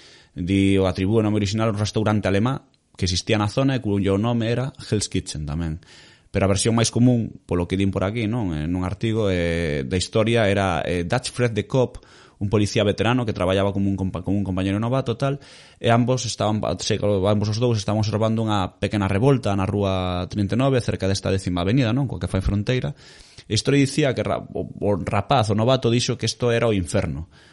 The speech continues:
Pero o veterán, non? O policía así máis veterano, díxolle, "O inferno é un sitio templado", ou mormo, non?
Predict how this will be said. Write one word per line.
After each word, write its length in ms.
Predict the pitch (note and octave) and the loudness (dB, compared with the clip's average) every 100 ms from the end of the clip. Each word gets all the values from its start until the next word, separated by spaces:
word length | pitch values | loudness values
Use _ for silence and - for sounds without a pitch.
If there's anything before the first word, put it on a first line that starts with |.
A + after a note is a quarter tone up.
| - | -10
Pero 160 | - F#2 | -2 2
o 80 | F#2+ | 4
veterán, 400 | F#2+ A2+ B2 A2 | 4 2 0 -2
non? 160 | B2 | -4
O 40 | G#2+ | -4
policía 240 | F2 F#2 F#2+ | -4 -4 -4
así 80 | |
máis 160 | G2 F#2+ | -2 -2
veterano, 320 | G2 G#2+ G#2+ | -2 -2 0
díxolle, 480 | F#2+ E2+ D#2+ E2 D#2 | 0 -2 -2 -2 -2
"O 160 | C#2+ G2+ | 0 0
inferno 280 | F#2+ A2 | 0 0
é 40 | G#2+ | 0
un 60 | A2+ | -2
sitio 160 | G#2+ | 0
templado", 480 | A2+ A2+ B2 A2+ A2+ - - - | -2 0 0 0 -4 -10 -20 -10
ou 80 | F2+ | -2
mormo, 320 | G#2 A#2 G#2+ | 4 4 4
non? 240 | F#2+ F#2+ | 2 -2